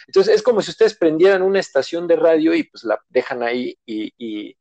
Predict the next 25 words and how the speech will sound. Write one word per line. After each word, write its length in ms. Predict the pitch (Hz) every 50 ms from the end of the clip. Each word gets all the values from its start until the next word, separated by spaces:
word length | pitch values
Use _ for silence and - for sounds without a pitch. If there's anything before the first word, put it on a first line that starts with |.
| _ _ _ _ _
y 140 | 131 131 143
ese 140 | 135 - 151
es 60 | 135
el 140 | 147 131 -
concepto 520 | - 117 113 - - 139 139 - - 113
de 100 | 113 117
este 220 | 117 - - 131 113
disco 340 | 117 123 - - - 110 101
de 120 | 104 104
Chuntaro 460 | - - 123 120 - 127 117 110 104
Radio 340 | 101 110 113 113 113 113 110 -
Poder. 400 | _ 107 110 117 117 113 - _ _ - - - - - _
Y, 180 | - 120 117
pues, 180 | 110 - 120 117
van 180 | 131 135 127 120
a 180 | 113 110 110
oír 200 | 113 120 120 120
ahí 200 | 117 113 117 117
como 800 | - - 110 107 98 101 101 101 101 104 101 101 104 104 - - _ _ _ _ _
interludios, 1300 | 117 113 113 101 - 110 - 117 117 123 127 135 139 143 139 139 135 123 123 120 120 120 120 - - 113
eh, 320 | 110 104 101 101 101 107
entre 240 | 107 101 117 110 -
canción 300 | 113 107 - 123 123 120
y 40 | -
canción, 920 | - 104 98 98 - - 120 123 127 127 127 131 127 127 123 120 117 -